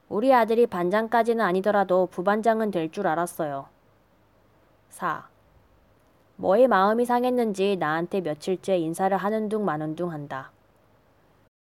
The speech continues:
불이야 하는 소리에 옷을 입는 둥 마는 둥 놀라서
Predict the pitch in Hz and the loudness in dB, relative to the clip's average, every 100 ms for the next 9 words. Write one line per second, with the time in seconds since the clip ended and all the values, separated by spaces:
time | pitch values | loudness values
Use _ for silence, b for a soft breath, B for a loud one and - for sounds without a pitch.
0 | _ _ _ _ _ - 226 247 269 254 | _ _ _ _ _ -10 -4 2 6 6
1 | 202 180 - 226 233 254 240 202 196 196 | 4 0 -6 -6 -4 -2 0 4 4 2
2 | - 190 208 190 190 208 208 208 185 170 | -6 -6 -2 0 0 0 0 0 0 0
3 | 180 180 185 160 151 160 180 180 | 0 -2 -2 -2 -2 -2 -2 -4